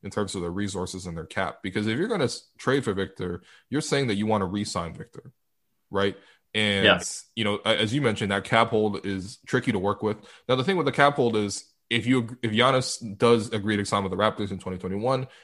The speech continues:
Speaker 1: you can then sort of negotiate with everyone at the same time, and you can lock Victor into a cheaper deal that's below the cap hold, sign him first, then sign Giannis. There's all sorts of things you can do with the cap, but
Speaker 2: But you'd
Speaker 1: um,
Speaker 2: have to renounce him.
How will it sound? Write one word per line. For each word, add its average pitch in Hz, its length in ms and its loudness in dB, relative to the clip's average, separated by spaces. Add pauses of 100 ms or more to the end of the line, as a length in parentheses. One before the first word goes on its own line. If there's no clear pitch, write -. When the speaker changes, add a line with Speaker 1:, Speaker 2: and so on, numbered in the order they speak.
(160)
Speaker 1:
you 113 200 0
can 104 200 0
then 104 380 2
sort 104 180 -2
of 98 140 -2
negotiate 107 500 0
with 104 80 0
everyone 95 240 -2
at 92 100 -6
the 80 60 -10
same 90 240 -6
time, 101 400 2 (400)
and 104 160 0
you 107 100 0
can 101 140 -4
lock 98 460 2
Victor 101 380 0
into 98 260 -4
a 92 40 0
cheaper 95 340 -4
deal 95 480 -2 (260)
that's 95 160 -6
below 95 340 2
the 98 100 0
cap 92 260 -2
hold, 87 340 -4 (100)
sign 87 220 -4
him 95 160 -2
first, 95 340 0
then 95 160 -2
sign 92 240 -2
Giannis. 92 380 -2
There's 139 180 2
all 151 160 4
sorts 117 240 0
of 101 60 -6
things 104 180 -2
you 98 60 -2
can 95 80 -2
do 95 100 -2
with 90 120 -6
the 87 60 -12
cap, 90 340 -4
but 98 200 0 (400)
Speaker 2:
But 123 160 8
you'd 143 140 12
Speaker 1:
um, 156 60 10
Speaker 2:
have 160 100 6
to 143 100 8
renounce 107 460 8
him. 80 220 -2